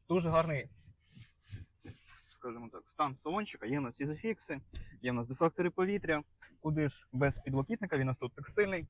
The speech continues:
ось такий дуже цікавий, незвичайний, як роблять штатний, литий, що його не можна, е, регулювати.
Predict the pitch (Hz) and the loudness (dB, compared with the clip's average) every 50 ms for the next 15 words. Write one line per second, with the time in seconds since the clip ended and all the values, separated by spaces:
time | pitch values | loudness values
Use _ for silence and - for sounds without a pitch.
0 | _ - - - - - - 127 127 120 - - - - 185 190 180 160 - - | _ -10 -8 -8 -6 -4 -4 -4 -4 -4 -4 -4 0 2 4 4 2 0 -4 -6
1 | - - - - - _ - 143 156 139 131 131 - - 202 220 208 175 - 165 | -14 -20 -20 -20 -18 _ -2 0 2 2 2 2 2 0 0 0 0 0 0 2
2 | 160 151 147 143 - - 151 147 151 143 131 143 - - - - - - 127 135 | 2 2 2 2 4 6 4 6 4 2 -2 -4 -6 -14 -20 -20 -10 -2 0 2
3 | 143 139 - 147 139 135 143 - _ _ _ _ _ _ - - 139 131 131 131 | 2 2 2 2 0 0 -2 -6 _ _ _ _ _ _ -6 -2 0 2 2 2
4 | 131 135 139 127 127 127 123 123 - - - - - - _ _ - 123 123 120 | 2 2 2 0 0 -2 -4 -6 -8 -16 -20 -20 -20 -20 _ _ -8 -4 -2 0
5 | 120 120 120 120 120 117 117 127 127 127 127 123 120 123 120 - 127 127 | 0 0 0 0 -2 0 2 2 4 4 4 4 4 4 4 2 -2 -6